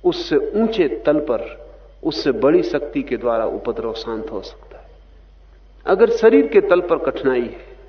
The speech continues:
तो शरीर ही उसे हल करने में समर्थ नहीं है, उसे मन हल कर सकता है। और अगर मन के तल पर कठिनाई है तो मन ही उसे हल करने में समर्थ नहीं, उसे बुद्धि हल कर सकती है।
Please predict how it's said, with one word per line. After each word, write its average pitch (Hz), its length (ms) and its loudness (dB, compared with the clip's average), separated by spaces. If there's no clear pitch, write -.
तो 127 80 -6
शरीर 247 460 6
ही 233 140 6
उसे 190 300 4
हल 165 200 4
करने 160 340 0
में 151 140 -2
समर्थ 131 420 -4
नहीं 107 160 -2
है, - 180 -14
उसे 139 240 -4
मन 151 460 0
हल 156 200 -4
कर 151 200 -6
सकता - 360 -12
है। - 240 -14
और 214 200 8
अगर 226 200 8
मन 190 340 8
के 262 140 6
तल 220 200 4
पर 202 140 2
कठिनाई 160 460 2
है - 340 -12
तो 135 140 -6
मन 151 300 2
ही 226 160 2
उसे 180 260 2
हल 156 200 0
करने 151 300 -2
में 139 140 -2
समर्थ 131 320 -4
नहीं, 113 400 -6
उसे 131 220 -8
बुद्धि 143 400 -8
हल 110 160 -10
कर 101 160 -12
सकती - 360 -20
है। - 60 -20